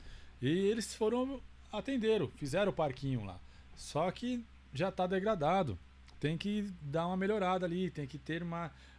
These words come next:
uma, uma ação melhor ali, né? Por mais que a gente cuide, as pessoas que usam o espaço cuidam, mas a, a, não é vinte e quatro horas que eu estou lá, nem vinte e quatro horas que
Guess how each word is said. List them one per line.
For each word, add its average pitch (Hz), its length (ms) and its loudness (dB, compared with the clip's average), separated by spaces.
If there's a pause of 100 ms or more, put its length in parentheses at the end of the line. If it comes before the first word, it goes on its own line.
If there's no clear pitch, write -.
uma, 151 320 -2
uma 156 180 0
ação 214 400 4
melhor 135 400 6
ali, 98 240 -4
né? 127 220 -2 (440)
Por 127 120 -2
mais 190 220 2
que - 80 -2
a 165 40 0
gente 143 220 -2
cuide, 143 320 0
as 127 100 -2
pessoas 135 360 -8
que 123 140 -4
usam 135 220 -2
o - 20 -2
espaço 135 380 -4
cuidam, 143 380 -2 (1000)
mas 160 420 -2
a, 175 240 -2
a, 151 460 -2
não 170 120 -2
é 196 60 0
vinte 196 140 -6
e - 60 -8
quatro 214 260 2
horas 214 200 6
que - 60 0
eu 143 40 6
estou 127 240 4
lá, 139 260 8
nem 151 180 0
vinte 151 120 -8
e - 20 -20
quatro 151 240 -2
horas 147 180 2
que 151 200 -4